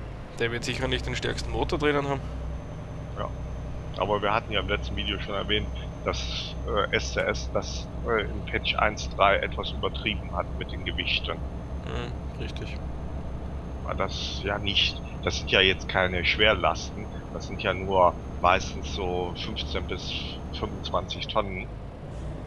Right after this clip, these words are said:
Speaker 2: die man im Durchschnitt dranhängen hat. Und das dürfte auch ein Truck mit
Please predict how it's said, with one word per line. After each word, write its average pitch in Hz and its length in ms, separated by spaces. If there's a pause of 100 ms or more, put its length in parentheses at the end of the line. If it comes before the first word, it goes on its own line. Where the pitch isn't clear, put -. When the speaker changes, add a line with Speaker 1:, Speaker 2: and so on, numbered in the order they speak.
(280)
Speaker 2:
die 98 60
man 85 240
im 87 120
Durchschnitt 90 480
dranhängen 87 640
hat. - 240 (840)
Und - 800
das 95 260
dürfte 107 420 (100)
auch 95 180
ein - 100
Truck - 240 (120)
mit - 460